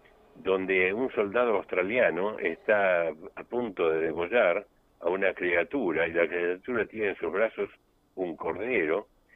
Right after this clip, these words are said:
y de alguna manera está refiriéndose a este caso de, eh, civiles asesinados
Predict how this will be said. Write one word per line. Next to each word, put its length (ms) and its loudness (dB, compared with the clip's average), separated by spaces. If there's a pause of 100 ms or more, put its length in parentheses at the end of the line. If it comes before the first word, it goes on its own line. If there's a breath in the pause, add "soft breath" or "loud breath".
(300 soft breath)
y 120 -10
de 80 0
alguna 300 0
manera 460 2
está 220 0
refiriéndose 880 -2 (640)
a 400 4
este 1080 0 (100)
caso 400 0
de, 320 2 (400 soft breath)
eh, 320 -4
civiles 440 0 (220)
asesinados 880 2